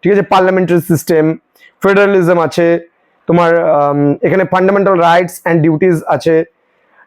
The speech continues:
directive principles of state policy আছে, রাষ্ট্র পরিচালনার নির্দেশমূলক নীতি যেটা আমরা বলি, independence of judiciary রয়েছে, সিঙ্গেল সিটিজেনশিপের ধারণা রয়েছে, মানে এক নাগরিকত্ব, ঠিক আছে, অ্যান্টি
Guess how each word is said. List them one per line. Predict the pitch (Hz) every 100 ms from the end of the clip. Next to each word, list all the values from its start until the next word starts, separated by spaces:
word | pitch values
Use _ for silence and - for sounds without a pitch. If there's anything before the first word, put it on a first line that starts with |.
| 131
directive | 165 196 220 202
principles | 190 170 196 185
of | 180 -
state | 196 175
policy | 175 175 185 170
আছে, | 151 170
রাষ্ট্র | 151 147
পরিচালনার | 160 156 165 160
নির্দেশমূলক | 156 147 - 165 151
নীতি | 156 180
যেটা | 156 156
আমরা | 139 139
বলি, | 139 139 139 _ - - _ 196
independence | 214 208 226 226 226 185 196
of | 151
judiciary | 165 175 180 196 175 160
রয়েছে, | 147 139 170
সিঙ্গেল | 214 220 226 233
সিটিজেনশিপের | 190 180 190 196 170 202 165
ধারণা | 156 160
রয়েছে, | 156 156 135 160 160 _ _ -
মানে | 180
এক | 175 175
নাগরিকত্ব, | 175 160 170 156 - - 160 160 _ _ _ -
ঠিক | 202
আছে, | 214 185 113 _ _ _ _ -
অ্যান্টি | 190 208 196 226 220